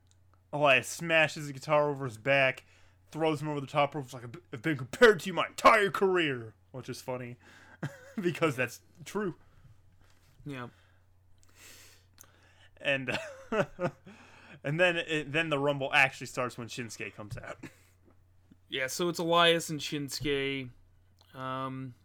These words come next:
Speaker 2: kinda working each, on each other. Not too long after that, we get number four, uh, is Kurt Angle.
Speaker 1: Yeah.
Speaker 2: That's pretty crazy. He's on the Raw brand.
Speaker 1: You
Speaker 2: It's
Speaker 1: suck.
Speaker 2: not really super surprising, but
Speaker 1: You suck. And then we, then we get Big E,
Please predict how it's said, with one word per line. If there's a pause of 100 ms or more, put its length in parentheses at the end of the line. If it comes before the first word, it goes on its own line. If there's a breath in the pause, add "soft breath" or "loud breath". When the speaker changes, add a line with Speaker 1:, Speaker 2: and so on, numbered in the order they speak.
(260)
Speaker 2:
kinda
working
each,
on
each
other.
Not
too
long
after
that,
we
get
number
four, (840 soft breath)
uh,
is (140)
Kurt
Angle. (280)
Speaker 1:
Yeah. (260)
Speaker 2:
That's
pretty
crazy.
He's
on
the
Raw
brand.
Speaker 1:
You
Speaker 2:
It's (140)
Speaker 1:
suck.
Speaker 2:
not
really
super
surprising,
but
Speaker 1:
You
suck. (1400)
And
then
we,
then
we
get
Big
E,